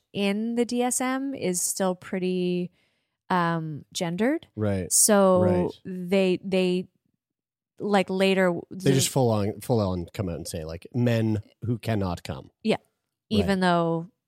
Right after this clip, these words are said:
Speaker 2: Even
Speaker 1: they are
Speaker 2: though
Speaker 1: providing, they're, they're getting lots of stimulation from a
Speaker 2: Right.
Speaker 1: vagina, essentially is what they say.
Speaker 2: Man, f-, although, you know, I gotta say, I feel like there's some, I feel like there's some vagina owners or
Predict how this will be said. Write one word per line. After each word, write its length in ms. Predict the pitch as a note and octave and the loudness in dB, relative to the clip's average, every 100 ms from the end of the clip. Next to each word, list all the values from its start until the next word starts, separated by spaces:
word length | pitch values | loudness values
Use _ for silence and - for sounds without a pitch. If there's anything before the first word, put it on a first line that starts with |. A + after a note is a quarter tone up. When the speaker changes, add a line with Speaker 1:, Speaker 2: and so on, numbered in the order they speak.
| - | -2
Speaker 2:
Even 200 | B2+ A2+ | 2 4
Speaker 1:
they 60 | G#2+ | 4
are 180 | G#2 G2+ | 2 0
Speaker 2:
though 60 | G2 | 0
Speaker 1:
providing, 600 | - F3 D#3+ D#3 D#3 D3 _ | 0 0 0 -2 -8 -12 _
they're, 200 | F#3 F3+ | -2 0
they're 220 | E3+ E3+ F#3 | 0 -2 -2
getting 180 | E3+ E3 | -2 2
lots 260 | F3 F3 | 2 0
of 60 | F3 | -6
stimulation 500 | - F3 D#3+ D3 D#3 | -6 -2 -2 -4 -8
from 220 | - D3+ | -10 -6
a 20 | G#2+ | -2
Speaker 2:
Right. 140 | G2+ | -2
Speaker 1:
vagina, 320 | - - F#3 - _ - | -4 -8 -14 -20 _ -10
essentially 400 | - D#3 - - | -8 -8 -10 -12
is 140 | - | -12
what 100 | - | -12
they 80 | - | -10
say. 80 | - | 0
Speaker 2:
Man, 320 | C#4 A#3+ E3 - | 6 8 8 2
f-, 140 | C3 - | -8 2
although, 260 | F#3+ G#3 | 4 6
you 140 | G#3+ G#3+ | 6 6
know, 100 | A3+ | 6
I 160 | G#3+ | 6
gotta 220 | F3 F#3+ G3+ | 6 6 6
say, 400 | A#3 A3+ G#3+ E3 | 6 6 6 6
I 100 | C#3+ | 2
feel 280 | - E3+ F#3+ | 2 4 6
like 340 | G3 F#3 - | 4 2 -2
there's 180 | F3+ - | 0 2
some, 280 | F#3+ F3 F3 | 4 4 4
I 120 | C3+ | 2
feel 220 | C3 C3+ | 2 4
like 160 | C#3+ D3+ | 4 4
there's 140 | E3 | 2
some 120 | - D#3+ | 2 0
vagina 340 | D#3 E3+ F#3 | 4 6 6
owners 380 | D3 D3 D3 B2+ | 6 6 6 6
or 340 | A#2+ B2+ D3 | 4 4 4